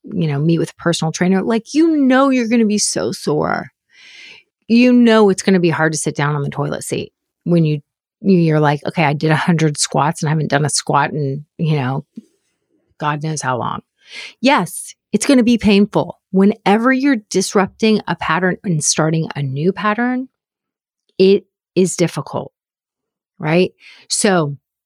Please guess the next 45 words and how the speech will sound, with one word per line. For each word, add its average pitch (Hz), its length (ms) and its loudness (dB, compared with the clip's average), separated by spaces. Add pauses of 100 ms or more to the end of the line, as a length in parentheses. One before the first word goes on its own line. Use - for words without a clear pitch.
(400)
we 196 140 4
just 233 200 0
mentally 226 380 2
prepare 214 380 -2
for - 240 -8
it. - 140 -18 (500)
Yeah, 240 180 0 (460)
of 214 140 -6
course. - 460 -2 (440)
Of 214 160 -2
course 330 240 2
she's - 260 0
testing 160 400 -4
it. 147 160 -10 (140)
Of - 120 -2
course, 226 220 2
just - 240 -2
because 202 300 -2
we, 165 180 0
you 208 160 4
know, 180 140 0
instead 190 340 0
of 226 100 -2
like, 185 140 0 (240)
"We've 330 260 4
talked 403 380 0
about 285 360 0
this, 285 220 0
you 202 520 4
know." 339 220 2 (340)
No, 214 540 0 (580)
your 196 140 0
child's 208 320 -4
just 226 220 -2
used 196 220 -2
to 208 80 4
the 180 160 2
old 170 180 2
pattern. 143 460 -6
So - 180 -2
you're 196 140 4
disrupting 185 720 0
the 190 60 2
pattern 147 440 -2
by 147 180 -4